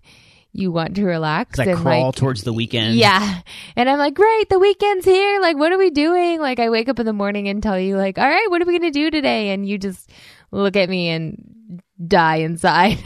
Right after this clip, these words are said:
Speaker 1: <laughs> as I'm trying to, uh, plan as many things, fun things into the weekend as possible. So I'd say, yeah, it's, it's, um,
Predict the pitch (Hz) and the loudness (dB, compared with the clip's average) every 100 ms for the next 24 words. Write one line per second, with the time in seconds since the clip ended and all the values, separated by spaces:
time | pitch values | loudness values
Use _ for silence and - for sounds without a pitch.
0 | 311 - 262 - 277 _ - _ - 311 | 2 2 -6 -2 -6 _ -20 _ -16 -14
1 | - 220 226 202 190 196 190 175 180 190 | -16 -4 -2 0 -2 -2 -2 -4 -4 -2
2 | 170 165 160 _ _ _ _ 185 175 180 | -2 -2 -6 _ _ _ _ -4 -2 0
3 | 175 170 165 165 160 156 160 151 151 - | -2 -2 -4 -4 -4 -4 -4 -6 -10 -16
4 | - 254 269 226 165 160 165 - 175 165 | -2 0 2 0 0 -4 -10 -8 -6 -6
5 | 175 160 156 160 151 151 - 151 147 139 | -6 -4 -4 -4 -8 -8 -10 -8 -8 -8
6 | - 147 151 - - - 302 285 370 - | -6 -6 -6 -10 -20 -6 -2 0 -2 -2
7 | 427 240 202 214 - 208 190 - - _ | -2 0 0 0 -4 -6 -8 -18 -20 _
8 | 214 202 185 - - 190 180 175 170 170 | -4 -4 -8 -10 -6 -4 -4 -6 -8 -10